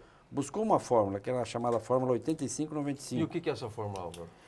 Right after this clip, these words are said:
Speaker 1: Essa fórmula, ela atenuava, ela diminuía os esfe-, os efeitos perversos,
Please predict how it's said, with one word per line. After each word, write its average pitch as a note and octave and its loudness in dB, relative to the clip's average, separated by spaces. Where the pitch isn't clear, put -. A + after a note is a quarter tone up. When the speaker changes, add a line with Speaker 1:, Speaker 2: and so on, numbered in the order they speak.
Speaker 1:
Essa E3+ 6
fórmula, D#3+ 8
ela F3 4
atenuava, D#3+ 6
ela B2 6
diminuía D#3+ 2
os A2+ 0
esfe-, C#3 0
os A2 -6
efeitos C3 2
perversos, B2+ 4